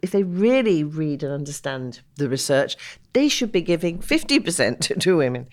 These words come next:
But they don't. And it goes back to this idea about what it's suitable for women to do, what their assumptions about what women can and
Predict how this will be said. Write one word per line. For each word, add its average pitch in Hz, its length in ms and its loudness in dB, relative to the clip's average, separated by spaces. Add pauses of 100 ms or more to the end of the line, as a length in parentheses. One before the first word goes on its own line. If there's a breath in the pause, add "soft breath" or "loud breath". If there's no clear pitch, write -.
(380 loud breath)
But 214 160 4
they 226 100 6
don't. 226 400 2
And 185 160 4
it - 140 0
goes 196 240 4
back - 300 -6
to 175 100 -2
this 175 200 0
idea 180 380 0
about 139 300 -2
what 202 240 2
it's 190 160 -2
suitable 185 560 4
for 160 360 2
women 156 500 2
to - 120 -4
do, 143 440 2 (100)
what 160 180 -2
their 156 320 2
assumptions 160 840 0
about 147 300 0
what 151 180 -2
women 147 360 0
can 156 320 -4
and 147 220 -4